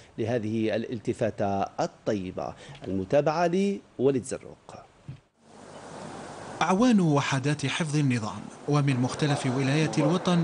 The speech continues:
Speaker 2: يقيمون هنا بقرية الفنانين بزرادة، بعيداً عن ذويهم واستجابة للواجب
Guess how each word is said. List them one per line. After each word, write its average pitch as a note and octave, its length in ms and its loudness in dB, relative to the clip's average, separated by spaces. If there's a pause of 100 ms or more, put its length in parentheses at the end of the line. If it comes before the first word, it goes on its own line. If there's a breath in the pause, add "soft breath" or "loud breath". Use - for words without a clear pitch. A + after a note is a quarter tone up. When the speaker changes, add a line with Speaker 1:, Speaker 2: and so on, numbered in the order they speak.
(160)
Speaker 2:
يقيمون G#3 560 4
هنا F3+ 480 4 (220)
بقرية C#3+ 600 2
الفنانين E3+ 560 4
بزرادة، A#2 680 -2 (880 loud breath)
بعيداً F3+ 640 2
عن D#3 260 2
ذويهم C#3+ 720 2
واستجابة C3 800 0
للواجب C#3+ 600 2